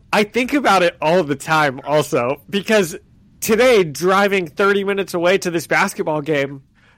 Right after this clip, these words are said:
guess what? I'm still driving down streets that I, like, have memories, like, <laughs> knocking on doors. And I'm like,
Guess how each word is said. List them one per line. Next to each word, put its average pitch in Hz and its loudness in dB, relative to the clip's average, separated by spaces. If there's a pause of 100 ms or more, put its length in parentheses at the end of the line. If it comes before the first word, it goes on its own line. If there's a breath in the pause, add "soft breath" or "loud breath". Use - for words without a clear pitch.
(120)
guess 220 0
what? 202 0
I'm 170 0
still 240 0
driving 196 0
down 160 0
streets 175 -4
that 151 0
I, 160 4
like, 156 2
have 170 -2
memories, 156 -4
like, - -6
<laughs> 208 2
knocking 185 -6
on 160 0
doors. 170 2 (320 loud breath)
And 196 -2
I'm 214 0
like, 196 0